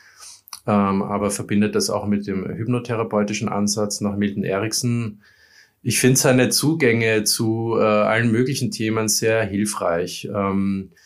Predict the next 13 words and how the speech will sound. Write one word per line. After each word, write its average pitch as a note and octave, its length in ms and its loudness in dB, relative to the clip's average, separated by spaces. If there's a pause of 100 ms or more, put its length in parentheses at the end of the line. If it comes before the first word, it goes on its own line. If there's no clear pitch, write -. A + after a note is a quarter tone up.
(280)
das - 240 -2
beginnt G#2+ 380 2
natürlich G#2+ 500 0
bei F#2+ 360 0
Coaching G#2 420 -2
und G2 120 0
Beratung, A#2 880 -2 (460)
aber G2+ 320 0
auch G2+ 240 2
in G#2 120 2
Richtung G2+ 540 -2
Teams, A#2+ 580 0
Organisationsentwicklung. G#2+ 1800 -4